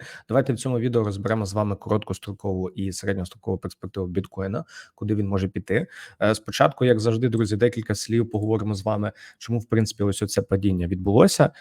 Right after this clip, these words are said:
і, е, як його було би правильно відторговувати. Е, саме основна причина, чому це падіння відбулося, це в середині ось цього,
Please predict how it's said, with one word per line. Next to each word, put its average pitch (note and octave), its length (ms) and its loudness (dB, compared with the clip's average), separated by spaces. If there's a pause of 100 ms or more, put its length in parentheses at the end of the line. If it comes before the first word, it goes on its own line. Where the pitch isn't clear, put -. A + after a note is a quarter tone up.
(200)
і, B2 300 6 (180)
е, G2 220 4
як G#2+ 300 2
його G2+ 240 2
було G#2 260 0
би G2 140 0
правильно F#2+ 320 0
відторговувати. F2 600 -10 (480)
Е, F#2+ 340 -2 (400)
саме D#3+ 380 2
основна C#3+ 340 0
причина, B2+ 400 -4
чому A#2+ 260 -4
це A2 180 -2
падіння G#2 400 -2
відбулося, A#2 500 -2
це A#2 380 -2
в G#2 280 0
середині G#2 500 -4
ось F2 240 -10
цього, F2+ 340 -4